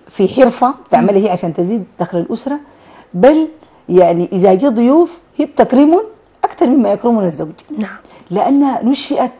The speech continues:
Speaker 1: على أجواء زي دي. أولاد عندها ديل الرجال ليل لما يوصلوا سن معين هي بتتغطى منهم، مش هم جناها، هي عندها لهم احترام معين.
Speaker 2: نعم.
Speaker 1: ده كله من شنو؟ من الروح الصوفية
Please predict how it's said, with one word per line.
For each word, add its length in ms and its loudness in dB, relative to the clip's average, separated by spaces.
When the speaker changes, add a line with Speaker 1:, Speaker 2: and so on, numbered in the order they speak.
Speaker 1:
على 120 2
أجواء 420 0
زي 160 -4
دي. 140 -10
أولاد 360 6
عندها 400 2
ديل 220 4
الرجال 360 2
ليل 400 -2
لما 180 4
يوصلوا 220 -4
سن 200 -2
معين 340 0
هي 140 2
بتتغطى 480 0
منهم، 380 0
مش 140 -2
هم 120 2
جناها، 420 2
هي 140 -2
عندها 240 4
لهم 220 2
احترام 440 -4
معين. 440 -4
Speaker 2:
نعم. 160 -6
Speaker 1:
ده 100 0
كله 400 0
من 180 -2
شنو؟ 280 -4
من 140 -4
الروح 400 -2
الصوفية 600 -6